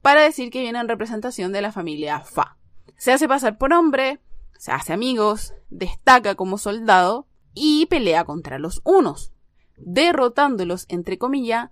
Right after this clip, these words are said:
salvando a Chang, y es aquí donde todo el mundo descubre que Pink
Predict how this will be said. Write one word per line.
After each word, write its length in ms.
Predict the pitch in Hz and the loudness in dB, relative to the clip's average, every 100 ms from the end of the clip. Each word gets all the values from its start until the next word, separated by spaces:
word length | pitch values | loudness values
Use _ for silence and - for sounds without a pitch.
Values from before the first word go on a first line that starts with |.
| _ - | _ -20
salvando 680 | - 254 269 262 392 320 | -4 -2 2 4 4 4
a 100 | 220 | -2
Chang, 360 | - 294 285 285 - | -4 -4 -4 -8 -2
y 120 | 294 | 2
es 100 | 370 | 4
aquí 240 | 349 302 | 2 2
donde 220 | 302 302 | 2 2
todo 160 | 254 254 | 2 2
el 60 | 254 | 2
mundo 200 | 247 254 | -2 -2
descubre 640 | 262 - 247 220 220 220 - | 0 -2 0 0 0 -6 -2
que 300 | 208 214 214 _ _ _ _ _ | -2 -2 -6 _ _ _ _ _
Pink 360 | - 339 311 | 2 2 2